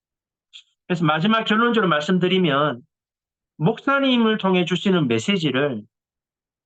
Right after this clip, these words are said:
사람의 말로 받으면 안 돼요. 하나님의 말씀으로 받으셔야 돼요. 여러분 교회 강단의 메시지를 목사님이 주일날 주시는 메시지 받으면 안 됩니다. 하나님의 말씀으로 받으셔야 돼요. 그래야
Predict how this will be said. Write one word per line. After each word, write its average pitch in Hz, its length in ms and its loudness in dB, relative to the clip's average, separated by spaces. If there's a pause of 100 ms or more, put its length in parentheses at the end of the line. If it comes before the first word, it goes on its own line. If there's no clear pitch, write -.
(260)
사람의 240 540 -2
말로 165 320 0
받으면 151 340 -2
안 104 140 -6
돼요. 117 140 -20 (1300)
하나님의 262 460 0
말씀으로 175 500 0
받으셔야 123 400 -8 (100)
돼요. - 100 -20 (1040)
여러분 240 420 2
교회 180 320 0
강단의 175 580 0
메시지를 160 680 0 (320)
목사님이 226 600 0
주일날 247 400 0
주시는 180 380 0
메시지 175 380 0
받으면 160 260 -2
안 101 140 -6
됩니다. 113 420 -14 (560)
하나님의 233 460 0
말씀으로 156 500 0
받으셔야 123 380 -10
돼요. - 200 -20 (880)
그래야 214 640 0